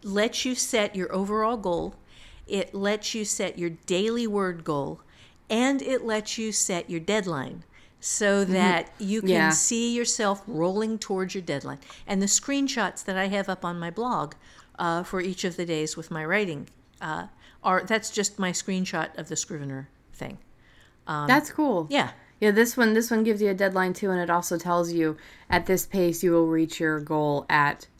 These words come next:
Speaker 2: such and such date." So you know if, "Oh, crap, you know, I need to pick it up a little bit," or,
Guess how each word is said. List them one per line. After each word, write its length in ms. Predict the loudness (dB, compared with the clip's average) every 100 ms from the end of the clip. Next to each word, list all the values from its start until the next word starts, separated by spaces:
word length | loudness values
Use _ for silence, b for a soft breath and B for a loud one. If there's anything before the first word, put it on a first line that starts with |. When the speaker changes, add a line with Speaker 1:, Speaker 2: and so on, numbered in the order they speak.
| _ _ -14
Speaker 2:
such 240 | -2 -2
and 140 | 0 -4
such 360 | -6 -8 -10
date." 340 | -6 -6 -8 -16 b b
So 280 | -4 2 4
you 220 | 4 2
know 380 | 2 4 4 4
if, 240 | 2 0 0
"Oh, 320 | 4 6 6
crap, 400 | 2 2 2 2
you 80 | -2
know, 320 | 0 -2 -4 -4
I 80 |
need 200 | -2 -2
to 40 | -4
pick 240 | -6 -4
it 80 | -2
up 160 | 0 0
a 40 |
little 200 | 0 0
bit," 380 | 0 0 0 0
or, 240 | -2 -2